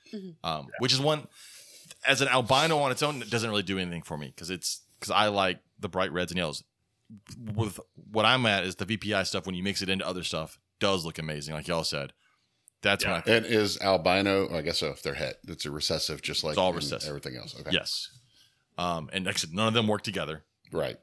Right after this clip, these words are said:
Speaker 4: I knew that.
Speaker 2: Um,
Speaker 4: It's like lavender albino and albino and ball pythons.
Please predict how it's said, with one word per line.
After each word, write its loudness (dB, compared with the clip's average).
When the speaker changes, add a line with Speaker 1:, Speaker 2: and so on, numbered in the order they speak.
Speaker 4:
I -8
knew -2
that. 0
Speaker 2:
Um, -6
Speaker 4:
It's 0
like 6
lavender 4
albino 2
and -4
albino -4
and -8
ball -4
pythons. -8